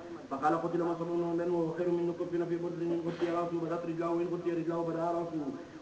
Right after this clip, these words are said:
وأراه قال: "وقتل حمزة وهو خير مني، ثم بسط لنا من الدنيا وما بسط." أو قال: "أعطينا من الدنيا ما أعطينا، وقد خشينا أن تكون حسناتنا عجلت لنا." ثم جعل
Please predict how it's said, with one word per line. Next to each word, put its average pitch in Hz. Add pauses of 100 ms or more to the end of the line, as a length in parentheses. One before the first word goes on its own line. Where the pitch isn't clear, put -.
وأراه 165
قال: 165
"وقتل 170
حمزة 170
وهو 170
خير 170 (120)
مني، 170
ثم 170
بسط 165
لنا 160
من 170
الدنيا 165
وما 170
بسط." 165 (760)
أو 160
قال: 170
"أعطينا 165
من 165
الدنيا 165
ما 170
أعطينا، 170
وقد 135
خشينا 175
أن 170
تكون 175
حسناتنا 170
عجلت 165
لنا." 170
ثم 175
جعل 160